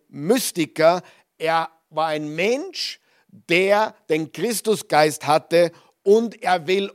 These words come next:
uns lehren, diesen Christusgeist, Geist zu bekommen und im Christusbewusstsein zu leben. Das sagen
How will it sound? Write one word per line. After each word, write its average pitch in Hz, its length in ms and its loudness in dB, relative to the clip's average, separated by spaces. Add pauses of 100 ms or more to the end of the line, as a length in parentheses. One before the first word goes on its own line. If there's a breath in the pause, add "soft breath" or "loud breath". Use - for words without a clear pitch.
uns 196 420 -8
lehren, 160 800 -4 (340 soft breath)
diesen 151 360 -4
Christusgeist, 160 1040 -4
Geist 151 360 -6
zu 156 120 -8
bekommen 180 580 -4 (300 soft breath)
und 175 220 0
im 147 220 -6
Christusbewusstsein 135 1800 -4 (600 soft breath)
zu 175 220 0
leben. 156 540 0 (380)
Das - 260 -6
sagen 123 480 0